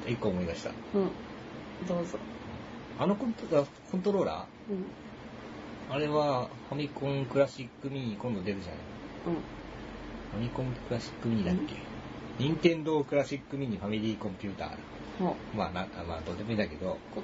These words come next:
Speaker 2: これでしょ？
Speaker 1: ちっちゃいやつ。
Speaker 2: うん。
Speaker 1: ちっちゃいファミコンの、まあ、ソフトが三十本入ったやつ。
Speaker 2: うん。
Speaker 1: うん。この間予約したやつ。
Speaker 2: うん。
Speaker 1: うん。あれのコントローラーが超ちっちゃいんだよ。
Speaker 2: あ、そうなの？
Speaker 1: うん。なんかファミコン本体ちっちゃいじゃん。
Speaker 2: え、あれって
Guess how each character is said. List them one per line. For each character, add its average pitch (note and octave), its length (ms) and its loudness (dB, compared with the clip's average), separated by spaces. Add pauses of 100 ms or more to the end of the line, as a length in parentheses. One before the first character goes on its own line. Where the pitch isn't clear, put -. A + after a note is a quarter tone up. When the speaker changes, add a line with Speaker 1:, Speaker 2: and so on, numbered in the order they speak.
(240)
Speaker 2:
こ A3 60 4
れ G#3+ 80 8
で A3+ 100 4
し A3+ 80 2
ょ？ G#4 100 2 (140)
Speaker 1:
ち C3+ 60 -4
っ - 20 -2
ち - 100 4
ゃ B2+ 40 6
い G2 40 2
や - 60 -6
つ。 - 200 -12
Speaker 2:
う F3 40 -4
ん。 - 20 -2
Speaker 1:
ち F3 40 -2
っ - 40 -2
ち C#3 100 0
ゃ - 40 4
い - 20 -2
フ A2 60 -2
ァ G2+ 40 -4
ミ G#2 80 -2
コ G2 140 -4
ン F#2 40 -2
の、 F2+ 40 -4 (760)
ま F#2 100 2
あ、 D#2+ 120 -2
ソ A#2+ 100 0
フ - 80 -6
ト A2 100 -4
が F2 80 -4 (160)
三 G#2 180 0
十 A2 80 0
本 F#2 180 0
入 E2+ 80 -2
っ D#2+ 40 -6
た - 80 -4
や - 60 -4
つ。 - 100 -2
Speaker 2:
う - 20 4
ん。 E3+ 40 2
Speaker 1:
う - 20 0
ん。 - 20 -6 (920)
こ G#2+ 80 2
の F#2 60 4
間 E2 80 0
予 F2 80 2
約 F2+ 180 2
し - 60 -6
た - 80 -6
や D#2 60 -6 (200)
つ。 - 40 -6
Speaker 2:
う - 40 0
ん。 - 40 2
Speaker 1:
う - 20 2
ん。 E3+ 60 0 (920)
あ E3 80 4
れ G3 100 4
の G3+ 80 6
コ F#3+ 120 2
ン F#3 60 2
ト F3+ 100 2
ロ F3+ 100 4
ー - 20 4
ラ A2 60 4
ー - 40 2
が E2+ 100 -4
超 A#2+ 120 -4
ち - 140 -8
っ - 20 -12
ち - 120 0
ゃ - 20 4
い F#2 40 0
ん - 20 -6
だ - 60 -10
よ。 - 60 -10 (1200)
Speaker 2:
あ、 - 80 -6
そ G4 160 0
う - 20 4
な A#3 80 2
の？ D#3 60 -2 (220)
Speaker 1:
う G2+ 200 2
ん。 A2+ 40 -4
な C#3 80 8
ん - 20 4
か D#3+ 80 4
フ F3 60 4
ァ F3 40 0
ミ - 20 -2
コ F3 100 -2
ン E3 40 0
本 E3 140 -4
体 F3+ 120 -4
ち - 100 -14
っ - 40 -16
ち - 80 -2
ゃ - 40 0
い - 20 -10
じ - 80 -10
ゃ - 20 -14
ん。 - 140 -8
Speaker 2:
え、 B3 140 -6
あ D#4 80 0
れ E4+ 80 -2
っ - 20 -6
て - 280 -2